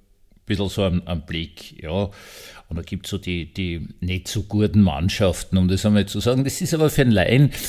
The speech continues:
irgendwie ganz witzig zuzuschauen, weil die, die machen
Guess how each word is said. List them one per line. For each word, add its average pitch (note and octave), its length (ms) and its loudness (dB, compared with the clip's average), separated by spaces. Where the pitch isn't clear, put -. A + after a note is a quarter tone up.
irgendwie D3 320 4
ganz G#2+ 300 4
witzig A2+ 420 0
zuzuschauen, A#2+ 720 0
weil G#2 240 4
die, A#2+ 640 -2
die G#2+ 100 4
machen G#2 640 6